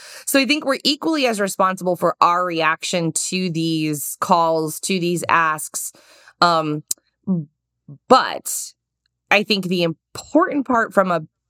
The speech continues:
owner or business manager or practice manager or leader standpoint is,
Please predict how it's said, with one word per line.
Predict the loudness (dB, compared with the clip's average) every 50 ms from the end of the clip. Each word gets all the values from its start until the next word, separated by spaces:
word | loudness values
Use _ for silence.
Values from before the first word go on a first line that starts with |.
| _ _ _ _
owner | 2 2 4 4 2 2 0 0 0
or | 0 0 0 0
business | 0 0 0 0 0 0 0 -2 -2 -2
manager | 0 0 0 0 0 0 0 0 0 2 0 0 0
or | -2 -4 -6
practice | 0 0 0 0 2 -2 -6 -4 -2
manager | -2 0 0 0 0 0 0
or | 0 0 -2
leader | -2 -2 0 0 0 0
standpoint | 0 0 0 -2 -2 0 0 0 0 0 0
is, | -2 0 0 -2 -4